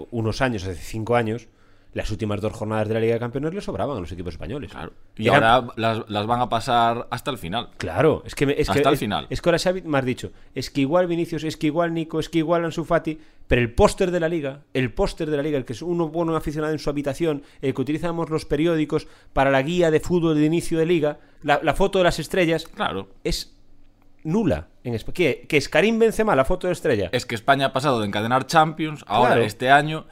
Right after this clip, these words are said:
Speaker 2: el Barcelona va a ir en la última jornada a, a, a Múnich esperando no perder de muchos contra el Bayern.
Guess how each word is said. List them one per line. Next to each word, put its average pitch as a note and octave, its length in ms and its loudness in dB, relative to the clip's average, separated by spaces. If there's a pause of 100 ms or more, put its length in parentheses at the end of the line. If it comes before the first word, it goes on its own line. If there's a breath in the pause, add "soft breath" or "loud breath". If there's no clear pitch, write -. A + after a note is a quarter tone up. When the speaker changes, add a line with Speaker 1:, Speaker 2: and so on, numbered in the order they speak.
(200 soft breath)
Speaker 2:
el A#2+ 160 -2
Barcelona A#2+ 480 0
va A2 80 -2
a B2+ 40 2
ir C3 60 -2
en C#3 60 0
la C#3 80 -2
última C3+ 260 -4
jornada B2+ 500 0
a, B2 280 0
a, G#2+ 440 2
a G#2+ 40 2
Múnich D#3+ 540 -6 (420 soft breath)
esperando D#3 600 2
no C#3+ 200 -6
perder C3+ 280 -2
de C3 100 -2
muchos D3+ 280 -6
contra B2 240 -6
el G2+ 60 -2
Bayern. D#2+ 340 -2